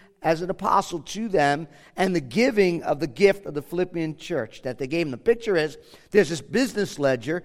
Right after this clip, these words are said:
where Paul is giving and, and teaching and preaching, and a credit and a debit column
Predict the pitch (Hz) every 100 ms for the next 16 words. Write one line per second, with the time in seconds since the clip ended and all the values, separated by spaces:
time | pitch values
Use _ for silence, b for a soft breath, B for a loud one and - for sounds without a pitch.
0 | B - 170 - 185 196 170 120 - 233
1 | 226 185 175 165 151 143 - 160 - -
2 | 277 262 - 180 - B 175 175 - 233
3 | 269 - 156 151 170 214 - b b -
4 | 180 165 - - 220 226 208 165 160 123
5 | 208 208 - 160 143 151